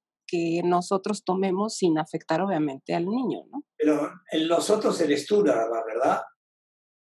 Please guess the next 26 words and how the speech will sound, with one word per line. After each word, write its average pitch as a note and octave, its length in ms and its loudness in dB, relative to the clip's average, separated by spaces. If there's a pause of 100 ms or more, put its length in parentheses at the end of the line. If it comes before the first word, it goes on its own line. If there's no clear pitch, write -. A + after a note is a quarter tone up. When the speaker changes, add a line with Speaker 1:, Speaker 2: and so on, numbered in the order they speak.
(160)
Speaker 1:
¿En G#3 100 4
nosotros A#3+ 320 0
qué, B3+ 80 0
perdón? C4+ 240 2 (600)
Speaker 2:
En D3+ 220 0
nosotros G3 640 2
que - 160 -2
tú D#3 200 2
dices, C#3 600 2 (180)
se - 220 -2
refiere E3+ 320 0
a D3+ 120 0
ti G3+ 220 -2
nada A#2+ 240 0
más, B2 180 0
¿verdad? A#2+ 360 0 (580)
Speaker 1:
Sí, B3 280 0 (280)
sí, - 120 -8
sí, - 20 -2
Speaker 2:
Ah, B3 180 0 (440)
Speaker 1:
sí. D3+ 400 0
Speaker 2:
sí, B2+ 60 -12
no, C#3+ 200 -2
no, D#3 140 2
a D#3+ 100 4
noso-, D3+ 360 0